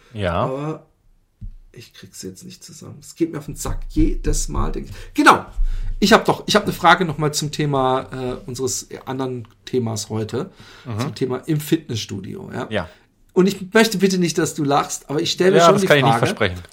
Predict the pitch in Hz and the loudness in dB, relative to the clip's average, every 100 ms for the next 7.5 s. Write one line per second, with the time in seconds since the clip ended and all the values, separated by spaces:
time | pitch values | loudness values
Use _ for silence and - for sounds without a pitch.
0 | _ _ _ - 135 156 208 180 185 160 | _ _ _ -6 6 6 8 6 6 0
1 | - 151 180 190 - - 208 226 226 180 | 4 6 6 4 -4 0 2 4 2 2
2 | 190 170 165 156 165 156 165 - 160 156 | -2 -4 -2 0 -2 0 -2 -2 -2 0
3 | 170 165 156 - 156 147 151 180 175 170 | -2 -2 -4 -4 -2 -2 -4 -6 -6 -6
4 | 156 - 147 139 139 - 120 113 98 104 | -8 -8 -6 -4 -6 -2 0 0 -2 -6
5 | 110 104 104 107 110 107 104 - 107 151 | -6 -8 -8 -6 -6 -6 -6 -6 -4 -2
6 | 160 151 139 143 - - - - 147 147 | -2 -2 -6 -8 -12 -20 -20 -2 0 0
7 | - - - 156 151 | 4 2 4 0 0